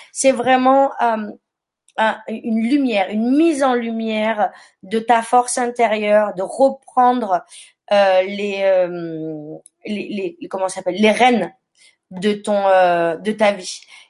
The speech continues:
Et, euh, et cette troisième séance, elle,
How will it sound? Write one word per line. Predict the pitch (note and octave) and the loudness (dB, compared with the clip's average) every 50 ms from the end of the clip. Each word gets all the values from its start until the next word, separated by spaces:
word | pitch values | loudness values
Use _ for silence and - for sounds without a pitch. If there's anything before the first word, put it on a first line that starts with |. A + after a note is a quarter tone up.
| _ _ - | _ _ -4
Et, | G#3+ G#3+ G#3 G3+ G3+ F#3+ | -2 -2 0 0 2 2
euh, | F#3 F3+ F3+ F3 F3 F3 E3+ E3+ E3+ E3 E3+ - | 2 4 2 2 0 0 -2 -2 -4 -4 -6 -6
et | - G3 | -8 -6
cette | - G#3+ G3+ G#3 | -6 -6 -6 -6
troisième | - - C4 B3 A#3+ A#3+ B3 A#3+ | -2 2 2 4 4 4 2 0
séance, | - - A3 G#3+ A3+ A#3+ A#3+ - | 0 0 0 0 0 0 0 -2
elle, | A#3 F#3+ F#3+ | -4 -4 -4